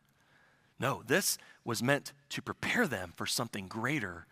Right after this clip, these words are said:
to come. And this is point number three. Jesus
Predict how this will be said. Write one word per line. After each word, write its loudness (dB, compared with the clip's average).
to -6
come. -4
And -6
this 0
is -6
point 0
number -2
three. -4
Jesus 4